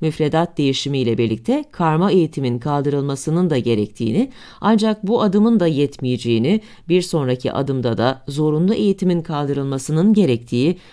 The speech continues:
piyasanın çocuk işçilere ihtiyacı olduğunu söylüyor. O çocuk aklın karşısındaki sermaye, tarikat aklı, siyasal İslam rejimi aklı bize bir kez daha bir Mayıs'ta Taksim'i yasaklıyor.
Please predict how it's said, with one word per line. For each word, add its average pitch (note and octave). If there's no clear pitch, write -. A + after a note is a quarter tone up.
piyasanın C#3
çocuk D#3
işçilere C3
ihtiyacı C3
olduğunu A#2+
söylüyor. A2
O F#3
çocuk F#3+
aklın C3
karşısındaki A#2+
sermaye, B2
tarikat F3+
aklı, B2+
siyasal E3
İslam F#3
rejimi B2+
aklı B2+
bize G#3
bir D4
kez F3
daha C3+
bir E3+
Mayıs'ta C3+
Taksim'i C3+
yasaklıyor. A#2